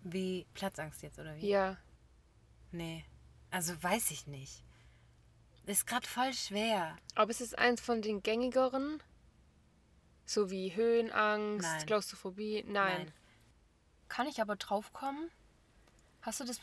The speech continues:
Speaker 2: schon mal vor mir erwähnt oder waren wir in einer Situation?
Speaker 1: Das weiß ich eben nicht. Deswegen weiß ich auch grad nicht, ob ich das vielleicht gelten lassen muss. Okay, wir lassen's gelten.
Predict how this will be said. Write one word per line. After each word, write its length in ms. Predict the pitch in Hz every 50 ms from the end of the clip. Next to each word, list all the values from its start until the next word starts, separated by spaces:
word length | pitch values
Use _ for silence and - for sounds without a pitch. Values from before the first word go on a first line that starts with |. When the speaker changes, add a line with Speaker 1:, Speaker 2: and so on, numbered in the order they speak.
| 220
Speaker 2:
schon 140 | - - 233
mal 100 | 220 214
vor 160 | 208 - 220
mir 160 | 214 208 208 208
erwähnt 420 | 196 190 175 175 190 214 233 240
oder 140 | 226 202 180
waren 160 | 185 190 202
wir 80 | 202 202
in 80 | 190 185
einer 80 | 185
Situation? 840 | 185 - 208 196 - 196 180 - - - 196 185 190 214 254 311 349 - - _ _ _ _ _ _ _ _ _ _ _ _
Speaker 1:
Das 220 | 175 180 160 - -
weiß 240 | 196 196 190 - -
ich 100 | 151 -
eben 220 | - 160 160 156
nicht. 380 | 156 165 190 233 240 - - - _ _ _ _ _ _ _ _ _ -
Deswegen 600 | - 170 - - 185 190 185 185 180 170 156 147 160
weiß 220 | 180 196 202 - -
ich 120 | - 214
auch 100 | 220 214
grad 220 | - 220 220 220
nicht, 240 | 214 240 254 247 277
ob 100 | 294 311 339
ich 120 | 370 -
das 180 | - - 339 -
vielleicht 360 | - - - 349 320 - -
gelten 320 | - 294 277 262 247 247 240
lassen 380 | 233 233 247 254 - 277 269
muss. 260 | 262 262 262 269 311 - - - - - - - _ - - - - - - - _ _ _ - _ _ _ _ _ _ _ _ _ _ -
Okay, 220 | 208 196 - 220
wir 60 | 190 190
lassen's 360 | 185 185 - 185 170 - -
gelten. 560 | 170 160 156 156 151 - - 143 143 147 156